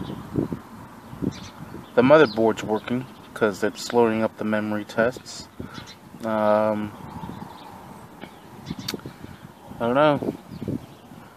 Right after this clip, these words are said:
Uh, the error eventually comes up with, uh, select correct boot sector, I believe it is. I'm thinking it's the hard drive.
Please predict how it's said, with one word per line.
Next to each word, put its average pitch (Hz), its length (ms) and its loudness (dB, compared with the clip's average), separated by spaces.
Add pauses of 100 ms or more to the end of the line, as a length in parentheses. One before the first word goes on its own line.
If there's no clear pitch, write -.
(320)
Uh, 104 220 4
the 110 180 0
error 120 280 8
eventually 113 540 2
comes 113 380 -2
up 110 280 4
with, 104 260 2
uh, 101 520 4 (1300)
select 113 440 4
correct 110 460 2
boot 120 220 -4
sector, 123 480 2
I 120 40 6
believe 117 360 -2
it 120 80 0
is. - 460 -4 (2500)
I'm 107 140 0
thinking 107 240 -6
it's 98 160 -6
the 98 80 4
hard 104 180 4
drive. 95 240 0